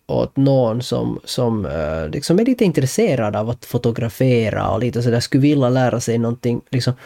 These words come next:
börja någonstans på något vis, eller, eller så här,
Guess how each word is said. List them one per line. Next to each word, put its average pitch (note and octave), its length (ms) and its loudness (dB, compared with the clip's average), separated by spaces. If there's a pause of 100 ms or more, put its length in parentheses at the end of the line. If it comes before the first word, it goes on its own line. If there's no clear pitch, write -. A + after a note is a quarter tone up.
(200)
börja D3 520 2
någonstans A2+ 680 -4
på - 140 -6
något A1+ 280 -4
vis, G#1+ 260 -4
eller, G2+ 280 0 (400)
eller A#2+ 180 4
så C#3 120 0
här, A#2 220 0